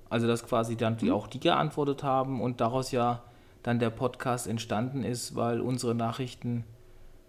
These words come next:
Speaker 1: beantwortet wurden, die dann auch selber angefangen haben, längere Geschichten zu erzählen.
Speaker 2: Und so ist ein guter Austausch entstanden
Speaker 1: Genau.
Speaker 2: zwischen den verschiedenen,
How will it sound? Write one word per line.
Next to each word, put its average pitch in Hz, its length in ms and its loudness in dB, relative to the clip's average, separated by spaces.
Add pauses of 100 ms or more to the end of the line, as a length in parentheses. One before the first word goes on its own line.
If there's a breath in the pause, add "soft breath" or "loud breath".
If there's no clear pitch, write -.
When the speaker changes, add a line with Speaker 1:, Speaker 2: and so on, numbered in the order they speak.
(120)
Speaker 1:
beantwortet 147 600 4
wurden, 131 360 4
die 131 80 -10
dann 120 120 2
auch 143 240 4
selber 143 340 4
angefangen 131 500 0
haben, 127 180 0
längere 123 320 0
Geschichten 123 440 -6
zu 131 120 -2
erzählen. 120 540 0 (360)
Speaker 2:
Und 220 80 4
so 240 60 4
ist 240 120 -2
ein 226 140 4
guter 226 320 -2
Austausch 202 300 -2
entstanden 226 500 -2
Speaker 1:
Genau. 240 160 4
Speaker 2:
zwischen 240 220 2
den 220 80 2
verschiedenen, 202 520 0